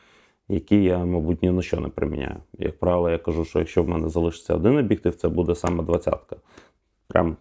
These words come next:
топчик, моя любов. Як і більшість сучасних об'єктивів, з якими я мав справу останнім часом, останніх років десять, під Canon, Nikon, неважливо. Ну, я не можу нічого поганого сказати про них. Вони всі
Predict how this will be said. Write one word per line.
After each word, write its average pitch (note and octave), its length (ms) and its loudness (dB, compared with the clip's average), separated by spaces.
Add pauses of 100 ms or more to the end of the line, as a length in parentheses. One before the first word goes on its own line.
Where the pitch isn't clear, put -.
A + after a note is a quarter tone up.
(140)
топчик, - 380 -2
моя - 160 -2
любов. E2 300 -2 (1300)
Як A#2 220 2
і C3+ 40 2
більшість B2 720 0
сучасних - 500 -2
об'єктивів, B2 540 0
з F#2 80 0
якими F#2 380 2
я F2 120 0
мав F2 260 0
справу D#2+ 600 0 (220)
останнім D#2+ 420 -4
часом, D2+ 460 -2
останніх D#2 380 -6
років D#2 300 -4
десять, - 360 -2 (120)
під - 200 -8 (100)
Canon, G2+ 320 2
Nikon, A#2+ 240 -2
неважливо. F2 600 -2 (800)
Ну, D3+ 180 4
я A#2 180 4
не C3 100 2
можу F2+ 260 2
нічого E2+ 360 2
поганого A#2+ 440 4
сказати G#2+ 420 2
про F#2 180 0
них. F#2 200 2
Вони F#2 140 4
всі D3 380 0